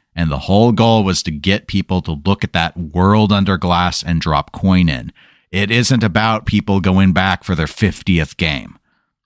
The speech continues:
There was that churn, the churn of the people walking into the seven eleven, the churn of the people walking into the arcade. And they needed things to be eye-catching, and toys were eye-catching because when the game's not playing,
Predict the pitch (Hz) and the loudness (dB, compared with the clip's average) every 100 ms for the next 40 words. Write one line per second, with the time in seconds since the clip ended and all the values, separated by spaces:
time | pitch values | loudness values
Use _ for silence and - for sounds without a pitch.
0 | _ 110 110 110 98 87 - - 151 101 | _ -2 0 0 -2 -2 -2 0 2 0
1 | 67 62 - 85 - - 131 123 110 85 | -2 -10 -8 -6 -2 0 2 4 2 0
2 | 98 - 110 107 101 92 101 98 95 80 | -2 0 2 2 2 2 2 4 4 2
3 | 82 92 76 82 85 101 82 73 71 - | 0 0 2 2 2 2 0 -2 -4 0
4 | 113 113 92 - 101 - 80 80 - 85 | 4 4 2 -2 -4 -2 0 0 2 2
5 | 80 78 73 71 73 - 127 104 64 - | 2 2 0 0 -2 -2 0 0 -2 -8
6 | - - - _ _ _ _ 110 107 95 | -16 -20 -20 _ _ _ _ 0 2 0
7 | 85 - _ 95 107 113 113 113 104 98 | -2 -10 _ 2 4 4 2 0 0 0
8 | - 87 104 107 127 92 - 98 101 90 | 0 -2 0 0 0 -2 0 2 2 2
9 | - 95 98 101 98 87 107 127 90 82 | 0 2 2 2 0 0 0 -2 -4 -2
10 | - 82 85 - - _ 104 101 90 - | 0 0 0 -6 -20 _ -2 0 -2 -2
11 | 90 92 87 123 120 113 110 - _ - | 0 2 2 0 0 0 -2 -4 _ -4
12 | 156 233 120 98 107 | -2 0 0 2 2